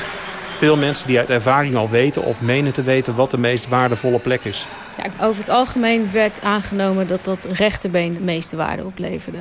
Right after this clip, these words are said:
Speaker 1: Dat klinkt logisch, want rechterbeen, dat is het been aan de kant van de tribune.
Speaker 2: Ja.
Speaker 1: Dus de mensen kijken daarnaar.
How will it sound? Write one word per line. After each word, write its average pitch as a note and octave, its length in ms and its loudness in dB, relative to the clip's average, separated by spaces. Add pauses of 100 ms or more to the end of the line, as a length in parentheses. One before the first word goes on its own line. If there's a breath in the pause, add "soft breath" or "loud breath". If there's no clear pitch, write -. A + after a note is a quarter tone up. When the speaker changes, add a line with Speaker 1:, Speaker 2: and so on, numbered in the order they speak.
(200)
Speaker 1:
Dat C3 160 2
klinkt G3 260 6
logisch, D#3+ 480 4
want C3 180 0
rechterbeen, D3 600 2
dat F#3+ 160 -2
is F3+ 140 2
het C#3+ 160 -4
been D3+ 360 4 (240)
aan - 80 0
de B2 60 0
kant C3+ 200 2
van A2+ 100 -4
de A2+ 60 2
tribune. A#2+ 440 2 (240)
Speaker 2:
Ja. G#3+ 160 -8
Speaker 1:
Dus F3 100 -4
de C3+ 80 0
mensen A2 240 2
kijken B2+ 320 4
daarnaar. D#3 420 2